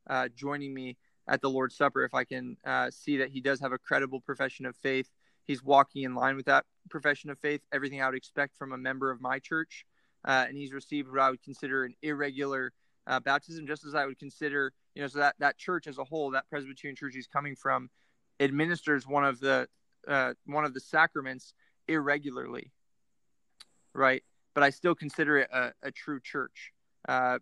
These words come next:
I still consider him a true believer, and I want, I want all true believers to be able to be, uh, members of my church.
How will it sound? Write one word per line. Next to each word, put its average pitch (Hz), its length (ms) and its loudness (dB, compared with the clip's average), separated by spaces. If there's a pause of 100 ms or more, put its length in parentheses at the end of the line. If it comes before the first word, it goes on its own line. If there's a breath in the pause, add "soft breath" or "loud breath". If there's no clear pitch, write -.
I 135 80 -4
still 147 180 -6
consider 143 300 -4
him 135 120 -6
a 127 40 -12
true 151 240 -4
believer, 143 460 -2
and 143 160 -6
I 131 80 4
want, 139 340 2 (540)
I 143 60 6
want 160 260 2
all 151 120 0
true 165 280 -4
believers 143 520 -4
to 135 120 -8
be 135 140 0
able 127 120 -2
to 123 60 -6
be, 127 140 -2
uh, 127 60 -2 (120)
members 139 420 -2
of 123 60 -14
my 123 140 -8
church. - 420 -10